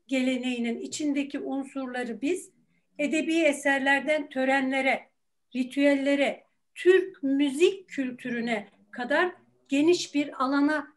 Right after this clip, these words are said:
yansıtıldığını görüyoruz ya da yansımış olduğunu, aksettiğini görüyoruz günümüzde. On ikinci asırdan bugüne değin çok geniş bir coğrafyada, yani kabaca bu coğrafyayı söylersek doğuda, Türkistan'da,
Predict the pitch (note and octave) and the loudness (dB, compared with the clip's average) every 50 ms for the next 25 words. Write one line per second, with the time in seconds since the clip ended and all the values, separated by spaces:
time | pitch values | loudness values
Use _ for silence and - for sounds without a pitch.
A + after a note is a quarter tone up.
0 | _ _ - C4 B3+ A#3+ A#3 - - - - A#3+ A3+ - B3 A#3+ A#3 A3+ A3+ G#3+ | _ _ -2 -2 -2 -2 -4 -8 -12 -12 -10 -8 -8 -6 -6 -4 -4 -4 -4 -4
1 | A3 G3 G3 F#3+ F#3+ F#3 F#3 F#3 - - A3+ A3 G#3+ B3+ B3+ B3 A#3+ A#3 A#3 A#3 | -6 -8 -8 -8 -10 -10 -12 -16 -14 -10 -10 -8 -6 -6 -6 -6 -4 -4 -6 -6
2 | A#3 - A#3+ A3+ G#3+ - A3 G#3 G3+ G3+ G#3 G3+ G#3 B3+ D4 C#4+ - - - _ | -8 -10 -12 -12 -10 -10 -10 -10 -10 -10 -10 -10 -8 -8 -10 -10 -12 -18 -20 _
3 | _ - B3 A#3+ A#3+ - - A#3 G#3 G#3 - - G3+ F#3+ F#3+ F3+ F3 - F#3 F3+ | _ -8 -8 -8 -8 -8 -8 -8 -8 -8 -10 -10 -8 -6 -6 -6 -8 -10 -12 -12
4 | F3+ F#3 F#3 F#3 F#3 F#3+ _ _ _ _ _ _ _ - A#3+ A#3 A#3 A#3 G#3+ G#3 | -14 -14 -14 -16 -18 -20 _ _ _ _ _ _ _ -6 -4 -2 -2 -2 -2 -4
5 | G3+ G3+ - - F#3+ F#3+ - _ _ _ _ _ - B3 B3+ B3+ - - B3 A3+ | -6 -8 -10 -14 -16 -16 -18 _ _ _ _ _ -14 -10 -10 -10 -10 -8 -10 -10
6 | G#3 G#3+ G3+ G3+ - - G#3+ - - B3+ C#4+ E4+ F4+ F4+ - _ _ _ - A3 | -8 -8 -10 -10 -12 -14 -16 -10 -8 -6 -4 -4 -6 -8 -10 _ _ _ -12 -10
7 | G3 - G#3 F#3+ F#3+ F3+ F#3 F#3+ F3+ F3+ F3+ F3+ F3+ _ _ _ _ _ _ _ | -8 -6 -6 -6 -6 -8 -10 -10 -10 -10 -10 -10 -12 _ _ _ _ _ _ _
8 | - - B3+ B3 B3 - _ _ _ _ A#3+ A3+ A3 A3+ G#3+ - - - G#3 F#3+ | -12 -10 -10 -10 -12 -16 _ _ _ _ -8 -6 -6 -6 -8 -8 -10 -10 -12 -12
9 | - - G#3 G3 F#3+ F#3+ F#3+ F3+ F3+ _ - F#3+ F#3 G3 G3 F#3 - _ _ _ | -12 -12 -12 -10 -10 -10 -10 -12 -14 _ -14 -14 -14 -14 -14 -16 -18 _ _ _
10 | _ _ _ _ _ _ _ _ _ _ A3 G3+ F#3+ G3 G3 G3 - - - - | _ _ _ _ _ _ _ _ _ _ -14 -12 -10 -10 -10 -12 -14 -16 -14 -12
11 | A#3 A3+ A3 G#3+ G#3+ A3+ G3+ G#3+ G#3+ - A3+ G#3+ A3 G#3+ G#3+ G#3+ - G#3+ G#3 G3+ | -10 -10 -10 -8 -10 -10 -12 -12 -12 -10 -10 -10 -8 -8 -10 -10 -10 -10 -10 -10
12 | G3+ - - G3 G3 G3 G3 G3+ G3+ - C4+ C#4+ C#4+ - _ _ _ _ _ _ | -10 -12 -12 -12 -10 -10 -12 -12 -12 -10 -10 -10 -10 -12 _ _ _ _ _ _
13 | - A#3 A3 A3 G#3 G#3+ A#3 A#3+ C#4+ E4+ E4+ - - A#3 A3 - - G#3+ - - | -6 -6 -6 -6 -6 -6 -6 -6 -6 -8 -10 -12 -12 -12 -12 -12 -12 -14 -14 -12
14 | - G#3 F#3+ F#3 F3+ F3+ G#3+ B3+ D4+ - | -10 -10 -10 -10 -8 -8 -8 -8 -8 -10